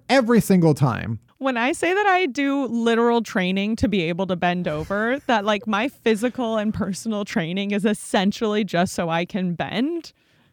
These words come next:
Speaker 2: I'm not kidding. <laughs>
Speaker 1: Yeah. And the trouble is, the stuff that you have to do in order to remain kind of limber and healthy and capable of bending over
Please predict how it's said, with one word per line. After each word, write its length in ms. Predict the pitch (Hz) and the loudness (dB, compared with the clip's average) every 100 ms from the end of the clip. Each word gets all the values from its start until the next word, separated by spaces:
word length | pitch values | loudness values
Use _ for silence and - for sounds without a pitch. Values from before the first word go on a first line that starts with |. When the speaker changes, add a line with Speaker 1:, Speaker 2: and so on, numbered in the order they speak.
| _ _ _ | _ _ _
Speaker 2:
I'm 140 | 185 185 | -2 0
not 300 | 175 - - | 0 -2 -6
kidding. 480 | 151 - - 254 523 605 - 262 | -8 -6 -6 -6 -8 -14 -18 -6
<laughs> 60 | - 311 - _ _ | -4 -6 -10 _ _
Speaker 1:
Yeah. 420 | 151 302 294 180 123 - - - - - | 4 6 4 2 -2 -10 -20 -20 -18 -6
And 180 | 226 262 | 0 4
the 60 | 262 | 2
trouble 440 | - 240 285 302 | 4 4 6 8
is, 560 | 240 320 247 220 - - - - 156 | 8 8 6 4 0 -14 -20 -10 2
the 360 | 220 226 196 - | 4 6 2 0
stuff 460 | - 240 277 285 | -2 4 4 4
that 100 | 285 | 0
you 180 | 240 226 | 4 4
have 320 | 147 220 240 | 2 0 2
to 120 | - 190 | 2 4
do 320 | 247 240 208 | 4 6 6
in 140 | 196 | 4
order 280 | 180 202 202 | 4 4 4
to 120 | 196 | 4
remain 720 | 190 185 160 196 190 160 160 143 - 147 | 4 4 4 6 6 6 6 2 -8 -2
kind 220 | - 196 | 2 2
of 80 | 156 | 2
limber 880 | 143 151 214 214 214 196 180 180 156 - 127 | 2 4 6 6 6 6 6 4 0 -8 -8
and 160 | 156 147 | -2 -2
healthy 800 | 120 208 202 - 196 170 165 160 - - - | 2 2 2 4 8 8 8 6 2 -14 0
and 480 | 202 180 160 151 - - | 4 4 4 0 -4 -2
capable 500 | 190 220 226 208 185 | 2 4 4 6 4
of 120 | 147 | 4
bending 320 | 180 180 180 | 2 2 4
over 580 | 269 285 190 165 156 | 4 4 4 6 4